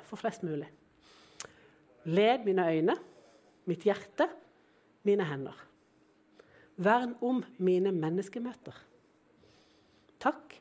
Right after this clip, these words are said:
for at makten og æren er din, og at du alltid, alltid holder meg i din hånd."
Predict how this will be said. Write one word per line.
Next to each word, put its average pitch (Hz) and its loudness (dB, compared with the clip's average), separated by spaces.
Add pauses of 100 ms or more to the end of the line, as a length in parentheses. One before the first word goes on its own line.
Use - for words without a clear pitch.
for 165 -6
at - -4
makten 208 -2
og 185 4
æren 190 0
er 175 -2
din, 233 0 (540)
og 139 -10
at - -8
du 170 -2
alltid, 214 -4
alltid 170 -4 (120)
holder 165 -2
meg - -10
i 147 -6
din 135 -8
hånd." - -20